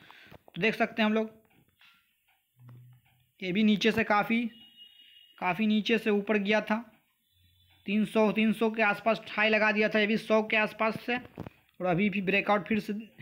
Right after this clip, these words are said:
उसी रेंज में वन फिफ्टी के रेंज में आकर ब्रेकआउट देने को तैयार है, फिर से थ्री हंड्रेड जाने को लिए तैयार है ये एक्साइड इंडस्ट्रीज।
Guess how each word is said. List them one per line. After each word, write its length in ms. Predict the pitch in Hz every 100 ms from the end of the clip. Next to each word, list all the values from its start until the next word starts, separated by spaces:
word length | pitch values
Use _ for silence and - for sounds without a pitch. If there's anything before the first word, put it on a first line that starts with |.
| - - - 196
उसी 180 | 233
रेंज 220 | 214 214 214
में 240 | 240 294 - - _ _ _ _ _ _ _ _ - - 160
वन 200 | 185 202
फिफ्टी 280 | 214 208 202
के 100 | 208
रेंज 180 | 214
में 260 | 220 240 262 - - _ -
आकर 240 | 196 190 180
ब्रेकआउट 380 | 190 196 214
देने 180 | 202 208
को 100 | 208
तैयार 320 | 202 202 202 208
है, 80 |
फिर 180 | 208 208
से 120 | 175 190
थ्री 260 | 208 202
हंड्रेड 320 | 196 196 196
जाने 220 | 190 196 196
को 100 | 208
लिए 180 | 196 185
तैयार 380 | 185 175 185
है 80 | 180
ये 240 | 190 185 180 - _ _ - - _ _ _ _ _ -
एक्साइड 420 | 170 - 175 185
इंडस्ट्रीज। 840 | 185 180 175 170 - 170 143 123